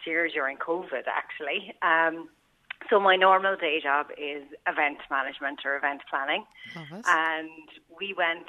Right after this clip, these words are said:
Speaker 1: from, you know, a five-day week to a three-day week, like a lot of companies similar to us. And I suppose my brain had a little bit of mental capacity all of a sudden.
Speaker 2: Yes.
Speaker 1: And while we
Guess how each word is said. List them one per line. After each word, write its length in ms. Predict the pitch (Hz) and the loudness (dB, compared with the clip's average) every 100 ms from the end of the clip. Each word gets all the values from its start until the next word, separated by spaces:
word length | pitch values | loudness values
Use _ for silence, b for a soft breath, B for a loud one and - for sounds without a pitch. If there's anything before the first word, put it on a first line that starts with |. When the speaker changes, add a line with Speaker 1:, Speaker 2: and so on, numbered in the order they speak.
| - - | -16 -4
Speaker 1:
from, 460 | 165 156 156 147 | -2 0 -2 -6
you 80 | 160 | -8
know, 180 | 156 143 | -4 -4
a 40 | |
five-day 400 | - 165 160 160 | 0 0 2 -4
week 240 | 156 156 - | -4 -8 -8
to 100 | 151 | -8
a 60 | 147 | -8
three-day 360 | - 165 160 151 | -4 -2 0 0
week, 240 | 151 147 - - | -2 -8 -10 -4
like 240 | 151 139 - 147 | 2 2 0 4
a 40 | |
lot 260 | 156 160 165 | 6 6 0
of 160 | - | -8
companies 540 | - 165 170 151 151 151 | -6 -4 0 -2 -2 -4
similar 340 | 165 156 147 147 - | -6 -2 -2 -2 -2
to 140 | 151 | 0
us. 240 | 151 170 - 165 | 0 -2 -4 -2
And 120 | 160 | -2
I 140 | 165 - | -4 -4
suppose 280 | 170 165 160 | 0 0 0
my 160 | 165 156 | -2 -2
brain 440 | - 165 170 170 175 | 2 2 2 -2 2
had 200 | 175 170 - | 4 4 0
a 40 | 160 | -6
little 260 | 165 - - | -6 -6 -10
bit 120 | - 165 | -8 -8
of 80 | - - B B B B | -8 -16 B B B B
mental 460 | 190 190 190 180 165 | 0 0 2 0 0
capacity 600 | - 170 170 202 - 190 | 2 4 4 0 -2 2
all 180 | 208 208 | 4 2
of 80 | 208 | -2
a 100 | 220 | 2
sudden. 240 | 220 339 - | 2 2 -4
Speaker 2:
Yes. 440 | 233 190 190 262 _ - - - B B B B | -6 -2 -2 -4 _ -20 -20 -20 B B B B
Speaker 1:
And 240 | 202 208 202 | 0 0 -4
while 380 | 208 233 262 277 | 2 4 4 0
we 220 | 220 190 | -4 -10